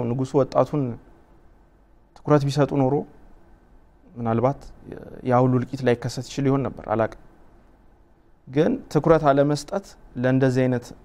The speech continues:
መንገዶች ወደ ግጭት ይመራል። የመጀመሪያው እሱ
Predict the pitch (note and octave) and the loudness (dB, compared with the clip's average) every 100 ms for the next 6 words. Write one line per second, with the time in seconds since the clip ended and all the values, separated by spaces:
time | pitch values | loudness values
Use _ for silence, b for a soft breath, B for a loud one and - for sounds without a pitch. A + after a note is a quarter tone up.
0 | - - A#2+ A#2+ B2+ D3 - - - - | -18 -10 -6 0 2 0 -4 -20 -20 -20
1 | - _ - - A2+ A#2+ A#2+ - C#3+ A2 | -20 _ -10 0 2 4 2 -2 -4 -2
2 | A2 G#2 G#2 G2 - - - - - - | -2 0 -2 -4 -12 -20 -20 -20 -20 -20
3 | - _ - A#2 A#2+ B2 A#2+ C3+ A#2+ | -20 _ -6 -2 2 4 6 6 6